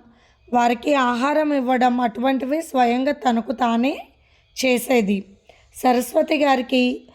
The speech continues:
ఎంతో మనశ్శాంతిగా అనిపించేది. తన కొడుకు కోడలి పాటికి మనవరాలో మనవడో ఎవరో ఒకరు పుట్టేవారు. ఆ రాక్షసితో సంబంధం పెట్టుకుని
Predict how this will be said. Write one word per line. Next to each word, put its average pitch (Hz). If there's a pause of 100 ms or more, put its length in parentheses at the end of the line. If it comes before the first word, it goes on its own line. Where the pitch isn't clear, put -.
(340)
ఎంతో 262
మనశ్శాంతిగా 269 (640)
అనిపించేది. 247 (440)
తన 262
కొడుకు 254
కోడలి 262
పాటికి 254
మనవరాలో 269
మనవడో 240 (460)
ఎవరో 247
ఒకరు 277
పుట్టేవారు. 240 (480)
ఆ 240
రాక్షసితో 247
సంబంధం 262
పెట్టుకుని 233